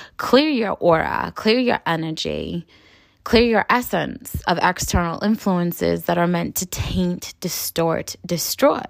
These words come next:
Rejuvenate yourself, right?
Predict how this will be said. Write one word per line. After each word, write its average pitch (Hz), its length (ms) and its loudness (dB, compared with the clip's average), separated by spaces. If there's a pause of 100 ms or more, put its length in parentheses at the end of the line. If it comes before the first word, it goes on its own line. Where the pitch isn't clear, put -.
(760)
Rejuvenate 202 760 4
yourself, - 760 -8
right? 202 400 2